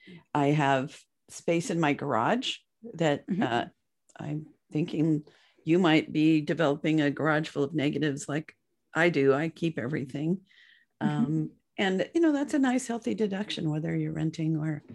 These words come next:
Speaker 1: not renting. Okay. I like that. So time one space too. So emotional, tell me about emotional boundaries.
Speaker 2: So that's the idea that, um, you know, this is a personal business for us as photographers.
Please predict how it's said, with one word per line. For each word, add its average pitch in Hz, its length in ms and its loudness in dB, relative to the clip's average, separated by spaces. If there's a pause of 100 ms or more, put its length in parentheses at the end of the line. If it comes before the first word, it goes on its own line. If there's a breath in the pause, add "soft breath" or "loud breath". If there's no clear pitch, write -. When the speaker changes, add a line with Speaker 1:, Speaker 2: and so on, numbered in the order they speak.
(360 loud breath)
Speaker 1:
not 160 260 0
renting. 147 440 2 (100)
Okay. 185 380 0 (440 soft breath)
I 185 80 2
like 214 220 4
that. 165 220 -4
So 180 160 -4
time 202 560 4 (200)
one 180 380 2
space 180 480 -2
too. - 280 2
So 185 340 2
emotional, 180 560 2
tell 175 160 -2
me 175 100 0
about 185 340 -4
emotional 151 460 -2
boundaries. - 720 -10 (520)
Speaker 2:
So 302 220 6
that's 302 560 2
the 381 180 2
idea 220 600 4 (100)
that, 190 540 0
um, 196 260 0
you 254 140 8
know, 226 320 6 (380 loud breath)
this 262 280 0
is 403 140 0
a 415 60 2
personal 226 380 -2
business 170 320 0
for 160 160 -10
us 143 220 -6
as 190 220 -6
photographers. 180 720 -4